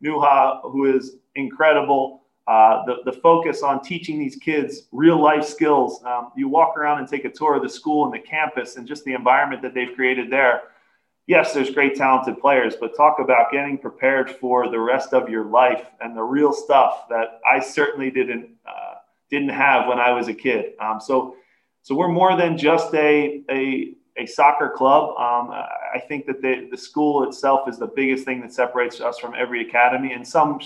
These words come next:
will say, "Sure, they, they have a school or they send kids to school." Um, but I challenge anyone to come visit, and, and the environment that they've created there,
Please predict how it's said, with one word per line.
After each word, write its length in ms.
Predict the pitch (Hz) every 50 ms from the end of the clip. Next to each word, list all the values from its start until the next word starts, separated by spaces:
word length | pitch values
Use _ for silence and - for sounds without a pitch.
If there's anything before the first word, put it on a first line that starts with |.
| - -
will 140 | 147 131 131
say, 240 | - - 135 131 127
"Sure, 240 | - - 151 147 - - _ -
they, 240 | 123 123 123 123 -
they 120 | 127 123
have 240 | 123 123 117 117 120
a 60 | 127
school 280 | 123 - - 123 120 120
or 160 | 117 117 110
they 100 | 113 113
send 340 | 113 - 123 120 117 113 -
kids 220 | 117 113 107 -
to 80 | 113 107
school." 460 | - - 117 117 113 110 113 - - - _ _ _ -
Um, 220 | 113 110 110 110 107
but 120 | 120 -
I 280 | 127 135 139 131 - -
challenge 560 | - - 139 131 131 127 123 123 127 - 123 -
anyone 400 | 131 131 131 127 123 120 120 117
to 80 | - 117
come 260 | - - 123 123 110
visit, 360 | 120 123 123 113 113 110 110
and, 180 | 113 113 117 -
and 320 | 117 117 113 117 110 110
the 100 | 113 117
environment 480 | 120 117 113 127 131 127 127 123 117 -
that 140 | 123 120 120
they've 240 | 123 120 117 117 -
created 400 | - 123 117 117 120 120 110 110
there, 380 | 120 120 120 117 113 104 -